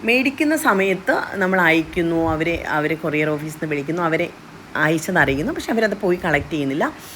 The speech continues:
ആ, അവർ പരാതികളുമായിട്ട് ഇങ്ങനെ വന്നുകൊണ്ടേയിരിക്കുകയാണ്, "എനിക്ക് റീഫണ്ട് ചെയ്യണം, റീഫണ്ട് ചെയ്യണം." റീഫണ്ട് ചെയ്യാനാണെങ്കിൽ പ്ലാന്റ് മേടിക്കേണ്ട കാര്യമില്ലല്ലോ. പ്ലാന്റ് മേടിക്കുന്നതിന് മുമ്പ് തന്നെ നിങ്ങൾ റീഫണ്ട് മേടിക്കുക, അയക്കുന്നതിന് മുമ്പ് തന്നെ. ഇനി മുതൽ അയച്ചു കഴിയുന്ന പ്ലാന്റുകൾ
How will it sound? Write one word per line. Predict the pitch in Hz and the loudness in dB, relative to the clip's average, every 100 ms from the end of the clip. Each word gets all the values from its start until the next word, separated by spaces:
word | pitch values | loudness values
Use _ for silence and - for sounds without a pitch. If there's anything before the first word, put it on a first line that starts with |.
| - - - - | -16 -16 -14 -6
ആ, | 160 160 151 - | -2 -2 -4 0
അവർ | 240 269 226 | 2 2 2
പരാതികളുമായിട്ട് | 180 175 185 190 190 175 165 | 4 6 4 4 6 4 2
ഇങ്ങനെ | 165 165 | 0 0
വന്നുകൊണ്ടേയിരിക്കുകയാണ്, | 151 147 151 156 139 151 180 | 0 0 0 0 -2 -2 -2
"എനിക്ക് | 202 202 | 0 2
റീഫണ്ട് | 170 160 170 165 | 0 0 -2 0
ചെയ്യണം, | 151 160 | 0 -2
റീഫണ്ട് | 156 143 156 143 | -2 -4 -2 -2
ചെയ്യണം." | 131 143 | -2 -2
റീഫണ്ട് | 170 185 233 | -4 -2 0
ചെയ്യാനാണെങ്കിൽ | 247 240 233 226 233 | 2 2 0 -2 -2
പ്ലാന്റ് | 233 202 208 | 0 0 2
മേടിക്കേണ്ട | 208 180 185 202 | 0 0 0 0
കാര്യമില്ലല്ലോ. | 202 170 170 147 117 120 - - - | 2 2 2 2 0 -4 -8 -10 2
പ്ലാന്റ് | 233 233 | 2 4
മേടിക്കുന്നതിന് | 233 202 202 214 220 | 2 2 2 0 0
മുമ്പ് | 220 185 202 208 | 0 0 2 2
തന്നെ | 196 403 339 | 0 0 0
നിങ്ങൾ | 226 202 | 2 2
റീഫണ്ട് | 170 151 147 | 0 0 0
മേടിക്കുക, | 139 113 104 - - - - - - - - - - | 0 -2 -6 -8 -10 -14 -14 -12 -12 -14 -16 -8 4
അയക്കുന്നതിന് | 226 233 254 247 240 | 6 6 6 6 6
മുമ്പ് | 208 135 131 | 6 4 4
തന്നെ. | 120 143 147 | 2 0 2
ഇനി | 269 | 4
മുതൽ | 277 262 240 | 6 6 6
അയച്ചു | 185 214 - | 6 2 0
കഴിയുന്ന | 240 196 175 185 | 4 4 6 2
പ്ലാന്റുകൾ | 185 156 139 139 147 202 | 2 4 4 2 0 -2